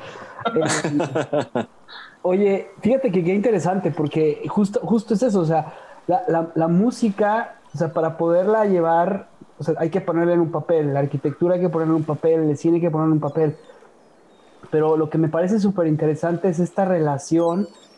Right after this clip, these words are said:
Speaker 1: que hay, ¿no? O sea, es como, como, eh, o sea, es, es esta parte con, con la cuestión económica, o sea, que, que va cambiando, ¿no? Yo creo que cada vez va, em,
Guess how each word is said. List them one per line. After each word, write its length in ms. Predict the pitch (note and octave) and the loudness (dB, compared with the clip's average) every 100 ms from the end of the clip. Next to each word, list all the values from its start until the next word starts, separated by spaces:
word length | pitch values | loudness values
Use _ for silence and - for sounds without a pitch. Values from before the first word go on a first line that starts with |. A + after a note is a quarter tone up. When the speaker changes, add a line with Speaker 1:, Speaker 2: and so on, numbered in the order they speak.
| _ | _
Speaker 1:
que 140 | D3+ D#3 | 0 2
hay, 300 | F3 D#3+ C3+ | 2 2 2
¿no? 300 | B2+ D#3 F#3+ | 0 0 -2
O 120 | D3+ | -2
sea, 300 | D#3 D#3 D#3 | -2 0 0
es 140 | D#3+ | -2
como, 500 | - A3 G3+ E3+ C3+ - | -2 0 2 0 -2 -4
como, 720 | D#3 D#3 D3+ D3 C#3 - - _ _ _ _ - | -2 0 0 0 0 -4 -8 _ _ _ _ -14
eh, 140 | C#3+ - C3+ - | -14 -14 -20 -16
o 40 | D3+ | -4
sea, 120 | E3+ - | -4 -4
es, 200 | C#3+ - | -12 -6
es 180 | E3+ - - | -4 -4 -6
esta 200 | - G#3 | -4 -4
parte 320 | G#3 F#3 G3+ | -4 -2 -2
con, 260 | F#3+ E3+ | 0 0
con 220 | D3+ D#3 D#3 | 0 0 0
la 100 | D3+ | 0
cuestión 840 | D#3 D#3 F3 F3+ F#3+ F3+ D#3+ D3 - - - - - | -2 0 0 2 2 4 2 0 -6 -20 -20 -8 -6
económica, 920 | D3 D#3+ F3 F#3+ F3+ F3 D3 B2 C3 - | -2 0 2 2 0 0 -2 -2 -8 -14
o 80 | B2+ | -6
sea, 420 | C#3+ C#3+ C3 - - - | -4 -2 -4 -6 -12 -6
que, 160 | D#3+ D#3 | -6 -2
que 140 | F3 | 0
va 160 | F#3+ G3+ | 0 -2
cambiando, 500 | A#3 G3 F3+ D#3 C3+ | 0 2 2 2 2
¿no? 220 | C#3+ G3 | 2 2
Yo 120 | G3 | 2
creo 120 | G#3+ | 2
que 140 | G#3+ G3 | 0 0
cada 200 | G3+ G3 | 2 2
vez 280 | G3 F3+ F3 | 2 2 2
va, 400 | F3+ F#3 E3 - - - - - | 4 2 2 -4 -20 -20 -20 -6
em, 720 | D3 D3 C#3+ C#3+ C#3 C3+ C3 | 0 2 2 2 2 2 0